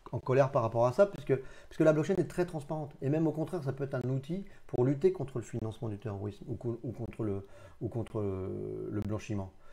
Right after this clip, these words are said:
Puisque ici, cette adresse en question, on sait exactement que les un Ether proviennent de Kraken. Donc c'est probablement un client Kraken. Et là, pour le coup, si c'est un client Kraken, il a forcément chez Kraken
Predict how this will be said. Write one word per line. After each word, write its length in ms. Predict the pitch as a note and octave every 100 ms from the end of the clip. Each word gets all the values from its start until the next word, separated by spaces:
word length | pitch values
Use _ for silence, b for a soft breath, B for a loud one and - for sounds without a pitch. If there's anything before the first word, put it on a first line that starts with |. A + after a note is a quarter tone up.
| b b
Puisque 220 | D#3 C#3
ici, 440 | F3+ G3+ F#3+ - A3+
cette 240 | - A#3
adresse 540 | E3 C#3 F#3 - - - -
en 80 |
question, 400 | B2 A#2+ - F3 - b b -
on 80 |
sait 200 | C3+ -
exactement 680 | F3+ E3 G3+ - D3+ G3 - b b b b _ - _ -
que 80 | -
les 180 | G3 F#3
un 140 | F#3
Ether 220 | F3 G3+
proviennent 280 | F#3 D#3 D#3
de 120 | C#3+
Kraken. 320 | C#3 C#3+ C#3+ C#3+
Donc 160 | D#3
c'est 240 | - F3 -
probablement 800 | B3 A#3+ A3+ E3+ E3 D#3+ - - - - _ -
un 100 | F3+
client 340 | F3+ D#3 D3 F3
Kraken. 380 | F3 A#2+ B2 A2 A2+ -
Et 100 | A#2
là, 180 | A2 D#3+
pour 220 | F3 C3+
le 80 | A2+
coup, 260 | G#2+ F3 - b b b b -
si 220 | - - F3
c'est 120 | E3
un 60 |
client 260 | C#3 C3+ B2
Kraken, 440 | - A2 D3+ E3+ E3+ B B -
il 160 | A2+
a 60 | G#2+
forcément 580 | - F#3 - E3 D3 C#3
chez 120 | B2
Kraken 380 | - G2+ B2